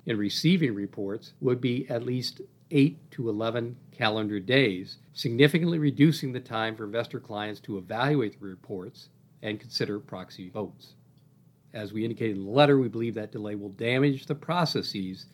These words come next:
that institutional investors currently have in place to cast their votes in a considered manner.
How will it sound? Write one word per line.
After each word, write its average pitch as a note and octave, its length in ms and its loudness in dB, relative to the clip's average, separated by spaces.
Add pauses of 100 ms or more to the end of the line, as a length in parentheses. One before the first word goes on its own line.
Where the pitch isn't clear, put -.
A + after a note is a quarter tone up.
(320)
that G#2+ 120 -2
institutional A#2+ 540 -2
investors A#2 400 -2
currently C#3+ 380 -2
have C#3+ 180 -2
in D3+ 80 -2
place G#2+ 320 -4
to - 100 -12
cast B2 380 -4
their F#3+ 120 -6
votes A2+ 340 -6
in G#2+ 80 -2
a G#2+ 60 -8
considered G2 640 -6
manner. G#2+ 340 -2